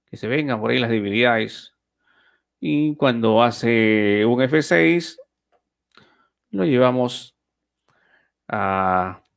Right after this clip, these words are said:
un mejor lugar, ¿no? Ya tenemos aquí un ataque, eh, de debilidad. Tratamos de llevarlo a un mejor lugar. Jugando ahí un E tres.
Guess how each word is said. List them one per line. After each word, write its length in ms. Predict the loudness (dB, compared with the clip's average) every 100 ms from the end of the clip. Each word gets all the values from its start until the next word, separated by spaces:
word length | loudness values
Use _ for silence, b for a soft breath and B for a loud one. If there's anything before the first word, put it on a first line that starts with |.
| _ _ _
un 140 | -6
mejor 300 | -4 0 0
lugar, 400 | 0 0 -2 -6
¿no? 240 | -6 -2 0
Ya 140 | 0
tenemos 440 | 2 0 0 0 -2
aquí 240 | -4 -4
un 160 | -2 -4
ataque, 760 | -2 -2 0 0 0 -2 -6
eh, 340 | -10 -12 -12 -20 _
de 100 | -8
debilidad. 680 | -6 -6 -4 0 0 0 -4 _ _ _ _ _ _ _ _ _ _ _ _ _ _ _
Tratamos 420 | -10 -6 -4 -4
de 240 | -2 -2
llevarlo 440 | 0 0 0 0 -2
a 60 |
un 520 | -2 -6 -10 -12 -16 _ _ _ _ _ _ _ b b b b -10
mejor 420 | -8 0 2 4
lugar. 540 | 4 4 4 2 -2 -14 _ _ _ _ _ _ _ _ _ _ _ _ _ _ _ _ _ _ _ _ _ _ _ _ _ _ _ _ -20
Jugando 520 | -20 -8 -6 -4 -2
ahí 120 | -2
un 180 | -2 -4
E 100 | -4
tres. 600 | -2 -2 -2 -12 -16